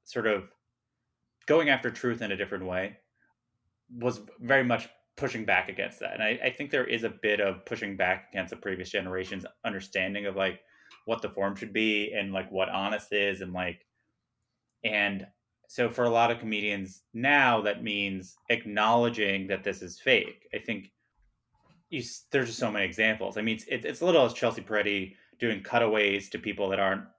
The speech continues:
actually in the audience. It's like clowns or whatever. I mean, the, the, the thing that I first think of is, like, Kristen Schaal for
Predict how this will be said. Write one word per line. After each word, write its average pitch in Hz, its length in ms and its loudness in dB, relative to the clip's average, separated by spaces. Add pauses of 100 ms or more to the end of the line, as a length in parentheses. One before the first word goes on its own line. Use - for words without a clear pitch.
(300)
actually 104 260 2
in 92 60 -6
the 101 100 2
audience. 120 460 6 (320)
It's 113 160 -2
like 98 240 4 (100)
clowns 110 380 2
or 107 60 2
whatever. 101 420 2 (220)
I 120 60 4
mean, 120 360 2
the, 127 280 2
the, 127 240 0 (120)
the 123 100 -8
thing 175 260 0
that 131 80 4
I 117 200 8
first 117 320 -4
think 107 140 -6
of 98 100 -2
is, 95 160 -4
like, 95 280 0 (760)
Kristen 170 300 2
Schaal 120 680 6 (120)
for 113 420 0